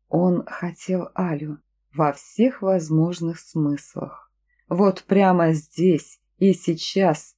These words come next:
желательно. Остатки здравомыслия держали от того, чтобы не сообщить ей об этом вслух. Виктор просто не мог представить, как девушка отреагирует на эту новость. Шкала была слишком широкой,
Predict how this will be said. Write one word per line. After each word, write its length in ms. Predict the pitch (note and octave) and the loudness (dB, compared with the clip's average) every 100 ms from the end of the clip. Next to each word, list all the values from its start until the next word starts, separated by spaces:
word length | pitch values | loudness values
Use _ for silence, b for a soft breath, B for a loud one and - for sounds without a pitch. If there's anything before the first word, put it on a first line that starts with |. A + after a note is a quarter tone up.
| - | -10
желательно. 920 | C#3+ B2+ A2+ B2+ - - - G#2 - _ _ - | -6 -6 -4 -6 -8 -12 -12 -12 -14 _ _ -2
Остатки 600 | G3+ - C4+ C#4 - A3+ | 0 2 0 0 2 2
здравомыслия 800 | G#3+ G3+ F#3+ F3+ F#3+ G#3 G3 F#3 | 2 2 2 2 0 -2 -2 -2
держали 500 | F3 D#3+ D#3 F#3 F#3 | -2 -4 0 2 2
от 160 | F3 | 0
того, 300 | - D#3+ F3 | -2 -2 -2
чтобы 360 | F#3+ - F3 D#3+ | -4 -4 -2 0
не 160 | D3+ C#3+ | 0 -2
сообщить 680 | - C3+ C3+ - G3 F#3+ | -2 -4 -4 -2 -2 -2
ей 220 | D#3 D#3 D3+ | -2 0 0
об 300 | C#3 C3 C3+ | -2 -2 -4
этом 240 | C3 C3 | -6 -8
вслух. 680 | - - B2+ B2 - - _ _ - | -10 -14 -12 -12 -12 -20 _ _ -4
Виктор 540 | F3+ F3+ F#3 - E3+ - | 2 2 2 0 -4 -2
просто 360 | F3+ E3+ F3 | -4 -2 -2
не 120 | E3+ | -2
мог 200 | E3+ D#3+ | -2 -4
представить, 640 | - E3+ - - F#3+ D3+ - | -4 -6 -6 -2 0 0 -4
как 240 | - D3 | -6 -4
девушка 480 | C#3+ D#3+ D#3 - D#3 | -4 -4 -4 -6 -4
отреагирует 680 | D#3 D#3 D#3 E3+ E3 D#3+ E3 | -2 -2 -2 -2 -2 -2 0
на 120 | D#3+ | -2
эту 160 | D#3 | -2
новость. 560 | F3 E3 C3 C3 - - | -4 -4 -6 -10 -12 -18
Шкала 500 | - - G3 F#3 G3+ | -14 -4 0 0 0
была 260 | F3+ F3+ F3+ | -2 -2 -2
слишком 600 | - F#3 F3+ - F3+ - | -2 -4 -4 -4 -6 -4
широкой, 640 | - - F#3+ G3 D#3+ C#3+ | -6 -2 0 2 0 -2